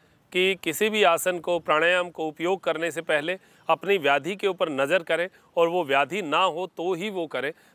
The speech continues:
तो इसकी मैं कुछ प्रिकॉशंस बता दूंगा,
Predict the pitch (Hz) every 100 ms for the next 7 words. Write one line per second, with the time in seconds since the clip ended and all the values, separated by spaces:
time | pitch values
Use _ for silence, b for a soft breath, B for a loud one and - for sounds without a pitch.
0 | _ 175 185 175 160 - 190 180 160 170
1 | - - 135 156 156 202 190 180 170 165
2 | 160 170